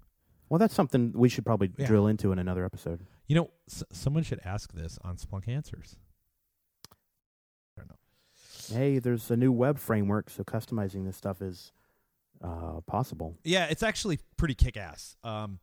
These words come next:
Speaker 2: here's one thing I like before we head into Q and A. There are maps in Splunk now. So you
Speaker 1: Built in.
Speaker 2: Yeah, they're built in.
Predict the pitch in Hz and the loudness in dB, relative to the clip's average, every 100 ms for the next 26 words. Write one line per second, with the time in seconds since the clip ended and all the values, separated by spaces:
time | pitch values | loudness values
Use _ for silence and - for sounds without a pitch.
0 | - - 233 185 214 196 190 147 156 151 | -12 -4 -4 -2 -6 -6 -6 -4 -4 -6
1 | - - _ - - 156 139 143 127 - | -8 -20 _ -16 -10 -8 -6 -8 -10 -12
2 | - 131 127 123 117 _ _ - 202 190 | -10 -8 -6 -6 -10 _ _ 0 2 2
3 | 185 208 214 - 131 - 123 92 92 80 | 2 2 0 -6 -6 -6 -8 -8 -10 -12
4 | 101 _ _ _ _ _ _ _ _ _ | -14 _ _ _ _ _ _ _ _ _
5 | _ _ _ - 160 143 139 127 123 87 | _ _ _ -4 -4 0 0 2 2 0
6 | 82 - 139 170 160 156 123 190 185 180 | -4 -10 -2 0 0 -2 -2 -4 -2 -2
7 | 170 120 | -2 -4